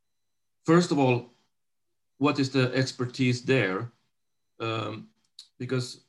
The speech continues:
we have the Swedish Public Health Agency. There are no virologists there. They don't have the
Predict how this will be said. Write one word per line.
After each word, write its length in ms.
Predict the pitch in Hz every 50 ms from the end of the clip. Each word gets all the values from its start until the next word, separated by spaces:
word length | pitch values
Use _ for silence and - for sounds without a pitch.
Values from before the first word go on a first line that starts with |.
| _
we 180 | - 131 151 156
have 140 | 151 160 143
the 80 | 139 139
Swedish 360 | 135 - 143 135 135 127 -
Public 300 | - 139 131 - 117 123
Health 280 | 127 123 123 120 - 113
Agency. 540 | 98 95 95 98 95 85 - 101 110 120 - _ _ _ _ _ _ _ _ _
There 120 | - 135 139
are 100 | 135 135
no 180 | 135 143 147 139
virologists 760 | 127 120 117 123 127 120 110 104 - 101 98 90 - - -
there. 260 | - 101 98 98 101
They 140 | - - 120
don't 200 | 117 127 127 123
have 200 | 123 120 120 110
the 360 | 101 107 101 98 98 - -